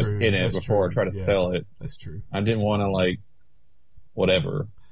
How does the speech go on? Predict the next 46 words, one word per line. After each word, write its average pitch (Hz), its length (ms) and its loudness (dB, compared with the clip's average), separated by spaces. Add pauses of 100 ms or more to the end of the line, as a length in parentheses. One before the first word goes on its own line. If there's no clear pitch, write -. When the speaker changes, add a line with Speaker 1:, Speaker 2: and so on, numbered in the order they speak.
(160)
Speaker 1:
So - 200 -6
Speaker 2:
I 87 80 4
will, 85 140 6
Speaker 1:
I 92 60 6
didn't - 160 4
Speaker 2:
I'll, - 80 4
Speaker 1:
really. 90 220 4
Speaker 2:
uh, - 20 0 (460)
like 156 200 -6
I've 131 80 -2
said 143 160 -4
before, 120 300 -2
I 120 80 2
will 117 300 2
get 107 200 -6
a 101 160 -8
digital 104 460 -6
version 107 640 -4
of 98 240 -4
a 95 80 -6
P 107 260 -2
S - 440 -12 (140)
five 98 480 -4
down 98 200 -4
the 92 80 -6
road 95 320 -6
some 95 240 -6
point 95 260 -4
or 95 60 -8
another. 98 420 -6 (180)
Uh, 95 180 -6
I'm 107 200 -6
not 104 180 -2
in 95 80 -6
a 95 60 -4
rush 95 400 -4
or 92 140 -4
anything. 95 460 -4 (760)
So, 95 520 -8 (400)
uh, 50 220 -8 (680)
I'll 110 160 -2
get 107 160 -4
one 98 160 -2
down 92 220 -4
the 92 60 -6
road. 92 420 -6